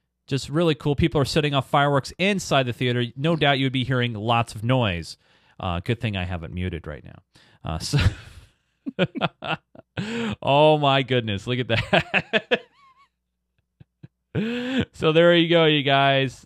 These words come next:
Just, just awesome stuff. Uh, thanks for joining us, really, uh, for this. Uh, oh, yep, there, the, the theater is now on fire. No, I'm just kidding. <laughs> Too bad I didn't put in sprinklers.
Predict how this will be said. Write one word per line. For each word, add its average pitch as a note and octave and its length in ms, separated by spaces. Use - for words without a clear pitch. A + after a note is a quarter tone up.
Just, D3+ 320
just D3+ 200
awesome D3 400
stuff. C3 480
Uh, A2+ 340
thanks C#3+ 240
for C3+ 140
joining A2 420
us, F2+ 180
really, G#2 380
uh, F2+ 180
for G2+ 220
this. F2+ 320
Uh, E2+ 140
oh, C#3+ 120
yep, C3 220
there, B2+ 200
the, G#2 260
the F#2+ 80
theater B2 300
is G#2+ 100
now F#2 240
on F#2 120
fire. - 420
No, D2 60
I'm D2+ 60
just - 120
kidding. F#3 640
<laughs> - 120
Too D#3+ 100
bad D3 200
I B2+ 60
didn't A#2+ 180
put A#2+ 120
in A2 140
sprinklers. - 540